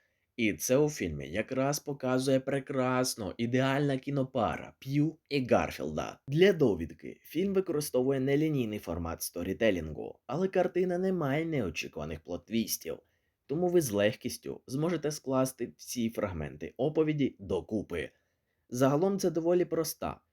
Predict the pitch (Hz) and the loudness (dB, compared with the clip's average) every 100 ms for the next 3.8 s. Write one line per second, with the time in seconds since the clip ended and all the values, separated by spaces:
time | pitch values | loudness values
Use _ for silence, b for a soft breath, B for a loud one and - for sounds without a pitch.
0 | _ - 190 208 185 160 117 98 87 87 | _ -6 2 4 6 4 2 0 0 -2
1 | 90 90 - 71 50 50 50 - 117 143 | -4 -6 -8 -8 -10 -12 -20 -4 2 2
2 | 127 - 92 71 80 85 85 92 85 90 | 2 -2 -2 -2 -4 -4 0 0 -2 -4
3 | 101 131 131 170 151 98 - | 2 2 2 2 2 2 -6